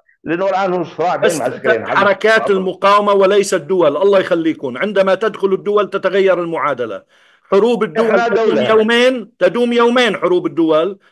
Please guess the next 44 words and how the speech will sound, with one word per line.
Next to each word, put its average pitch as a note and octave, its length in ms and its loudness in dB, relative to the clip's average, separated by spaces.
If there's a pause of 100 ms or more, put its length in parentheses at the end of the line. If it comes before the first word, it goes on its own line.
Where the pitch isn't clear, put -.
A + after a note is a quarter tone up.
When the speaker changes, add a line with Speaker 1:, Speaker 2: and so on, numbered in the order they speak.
(120)
Speaker 2:
وتنتهي G#3+ 560 2
بوقف A3+ 340 0
إطلاق G#3 340 -2
نار A3 220 2
وطاولة G3+ 420 0
مفاوضات. D#3+ 640 -2 (1300)
Speaker 1:
طيب، G#3 300 0
إحنا E3 180 -2
الآن F#3+ 240 -2
دولة، C3+ 300 -2
إحنا B2+ 220 -6
إيش D3+ 100 -4
ميليشيات؟ C#3+ 460 -4
إحنا G#2+ 200 -6
الآن E3+ 400 -4
دولة E3 280 0
بنخوض E3 360 -4
مواجهة F3 460 -2
مع D#3 160 -4
الكيان D3+ 260 -4
الصهيوني C3+ 320 -4
اللقيط F3 440 -2
ومع C#3+ 500 -4
بريطانيا، D#3 720 -4
مع B2+ 300 -6
أمريكا. E3+ 480 -4 (240)
Speaker 2:
أنت B3+ 200 0
بتعرف C4+ 400 4
Speaker 1:
آه. - 300 2
Speaker 2:
خصوصية A#3 380 0
وضع A3 240 4
اليمن، F#3 500 0
إنه F#3+ 220 -2
لو G#3+ 140 2
معت-، G3+ 300 -4
تعاملين A3 520 -2
مع G#3 160 -4
اليمن A3+ 380 0
كدولة G#3+ 460 0
معترف G#3 500 -2
بها A3+ 220 0
كان G#3+ 180 -2
الوضع G3+ 260 0
اختلف. C3+ 500 -6